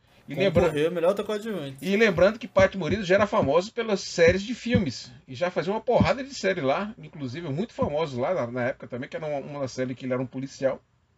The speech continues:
Speaker 1: certo? E já tinha chamado a atenção disso. E o Pat já era muito querido na região, já era muito querido naquela área.
Speaker 2: Inclusive, eu acho que ele merecia ter corrido pelo dois também, que tem uma parte que ele chora lá pela morte do pai dele, uma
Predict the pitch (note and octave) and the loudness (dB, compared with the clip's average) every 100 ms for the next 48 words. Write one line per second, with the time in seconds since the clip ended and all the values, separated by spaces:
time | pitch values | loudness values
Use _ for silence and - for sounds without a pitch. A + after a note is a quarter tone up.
0 | _ _ - A2 D3+ - _ _ _ _ | _ _ -10 -8 -8 -12 _ _ _ _
1 | _ C#3+ F3+ F#3 G#3 - G3 - F#3+ G3+ | _ -6 -6 -4 -6 -8 -10 -4 0 0
2 | A3 G3+ G#3 A#3+ G3+ - - F#3+ A3+ F#3+ | -2 -8 -10 -8 -6 -8 -10 -14 -10 -8
3 | A3+ G3+ F#3+ D3+ B3 - - D#4+ F#3+ G3 | -8 -4 -2 -2 -6 -8 -14 -4 -2 0
4 | D#3+ A#2+ A2 A2+ A#2+ F3 - D4+ F3 F#3+ | 0 -2 -4 -6 -6 -8 -10 -10 -8 -6
5 | D#3+ - G#2+ F2 G2 _ _ _ _ G3 | -8 -8 -8 -10 -16 _ _ _ _ -10
6 | A3 E4+ D#4+ D3 D#3+ B3+ D4+ G#3 G3+ B3 | -8 -6 -4 -4 -2 -2 -2 6 6 6
7 | - C#4 C4+ C4 A3 - A3+ C4 - G#3+ | 2 -2 4 6 6 2 -4 -4 -2 0
8 | A#3+ G3+ A#3+ G4+ E3 F#3 - C#3 D3 C#3+ | 0 4 4 4 2 2 0 -6 -6 -4
9 | E3 D#3 D#3+ - E3+ D3 - B2+ C#3+ B2 | -2 0 -2 -2 -8 -6 -2 2 4 4
10 | A#2+ B2 B2 A#2 A#2 C3+ C3+ A#2+ G#2 G#2+ | 0 -2 -2 -2 -6 -8 -10 -8 -2 -2
11 | F#2+ G#2 A2+ G#2+ G#2 G#2 | -4 -6 -4 -4 -6 -8